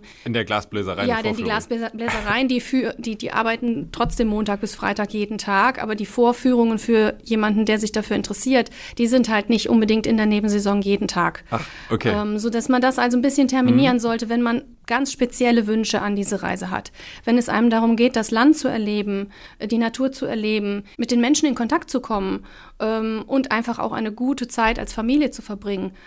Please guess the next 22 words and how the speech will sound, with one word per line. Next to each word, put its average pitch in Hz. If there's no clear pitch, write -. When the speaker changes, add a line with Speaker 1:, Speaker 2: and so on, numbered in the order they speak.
Speaker 2:
da 214
kannst 226
du 202
eigentlich 302
das 247
ganze 208
Jahr 180
fahren. 185
Speaker 1:
Jetzt 123
ist 147
schon 151
ganz 135
oft 147
das 117
Wort, 113
äh, 117
Rundreise 131
ein 147
bisschen 139
gefallen. 139
Also 110
man 104